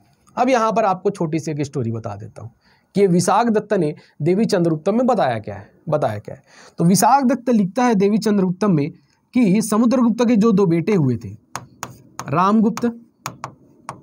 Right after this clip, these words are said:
रामगुप्त और, रामगुप्त और दूसरा बेटा था जिसका नाम था चंद्रगुप्त सेकंड, चंद्रगुप्त सेकंड,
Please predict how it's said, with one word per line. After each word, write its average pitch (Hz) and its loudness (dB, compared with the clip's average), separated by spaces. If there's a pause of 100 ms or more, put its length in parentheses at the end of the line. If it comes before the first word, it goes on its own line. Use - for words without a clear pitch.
(1160)
रामगुप्त 196 0 (500)
और, 180 0 (1200)
रामगुप्त 202 0 (380)
और 156 0
दूसरा 180 0
बेटा 190 2
था 143 -2 (420)
जिसका 151 -2
नाम 165 0
था 214 -2 (1200)
चंद्रगुप्त 160 -2
सेकंड, 113 -4 (360)
चंद्रगुप्त 131 0
सेकंड, 101 -2